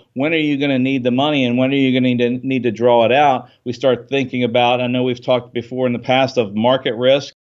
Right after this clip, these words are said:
and we've also tar-, talked in terms of, you know, tax rate risk, but we also have to think in terms of time elements and time risk, and what, what are your time horizons for when you're gonna need this amount of money versus how much are you gonna need, you know, in ten years from now?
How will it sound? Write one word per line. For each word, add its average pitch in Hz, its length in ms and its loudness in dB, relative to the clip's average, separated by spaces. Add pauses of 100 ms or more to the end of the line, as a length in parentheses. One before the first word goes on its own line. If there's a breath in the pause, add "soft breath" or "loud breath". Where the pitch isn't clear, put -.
(220)
and 117 140 -2
we've 117 160 -2
also 123 300 -2
tar-, 127 400 -4
talked 127 240 0
in 113 100 -10
terms 117 240 -6
of, 110 140 -4
you 113 120 -4
know, 113 120 -2
tax 135 440 -4
rate 113 240 0
risk, 117 340 2 (280 loud breath)
but 117 100 0
we 120 120 4
also 143 260 2
have 131 120 -2
to 120 100 -8
think 127 200 -8
in 123 100 -8
terms 123 220 -6
of 110 120 -8
time 185 320 -4
elements 107 360 2
and 107 160 -8
time 170 300 -2
risk, 101 240 0
and 113 220 -2
what, 127 240 2
what 139 100 2
are 147 60 4
your 143 120 2
time 151 300 0
horizons 117 500 0 (220 soft breath)
for 120 80 -4
when 127 160 4
you're 123 80 0
gonna 120 160 -2
need 120 240 -2
this 139 180 -2
amount 131 280 0
of 123 40 0
money 127 220 0
versus 123 400 -4 (240 loud breath)
how 131 140 0
much 131 200 -2
are 131 40 -2
you 123 100 -2
gonna 123 160 -2
need, 127 240 0
you 120 120 -2
know, 123 120 0
in 120 160 -4
ten 127 220 -2
years 165 200 -4
from 101 180 -10
now? 82 180 -12